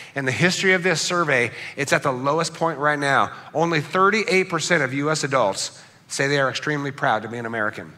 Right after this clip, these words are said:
Thirty-eight percent. Now, it's the lowest ever.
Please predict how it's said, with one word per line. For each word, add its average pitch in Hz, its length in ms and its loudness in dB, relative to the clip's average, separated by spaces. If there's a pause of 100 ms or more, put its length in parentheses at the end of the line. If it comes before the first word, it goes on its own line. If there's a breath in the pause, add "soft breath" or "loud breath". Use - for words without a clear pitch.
(1400)
Thirty-eight 135 320 -6
percent. 117 360 -6 (1400 loud breath)
Now, 185 60 6
it's 196 120 4
the 202 60 4
lowest 214 460 4 (440)
ever. 175 340 4